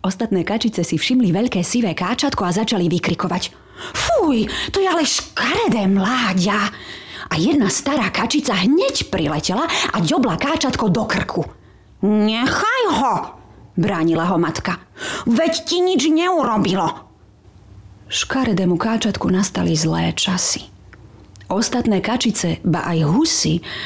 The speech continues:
ho ďobali, bili, šťuchali a posmievali sa mu. „Hm, je príliš veľké,“ vraveli všetci. A moriak,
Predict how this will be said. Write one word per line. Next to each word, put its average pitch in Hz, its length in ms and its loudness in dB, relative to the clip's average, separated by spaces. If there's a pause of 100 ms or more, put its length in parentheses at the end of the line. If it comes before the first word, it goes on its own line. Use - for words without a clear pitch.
(220)
ho 151 120 0
ďobali, 151 840 0 (280)
bili, 165 720 2 (400)
šťuchali 175 880 0 (400)
a 180 120 0
posmievali 165 720 0
sa - 240 -2
mu. - 120 -2 (1000)
„Hm, 269 240 2 (560)
je 190 160 -2
príliš 185 480 0
veľké,“ 170 640 0 (400)
vraveli 160 400 0
všetci. 175 380 -2 (340)
A 180 80 0
moriak, 185 480 2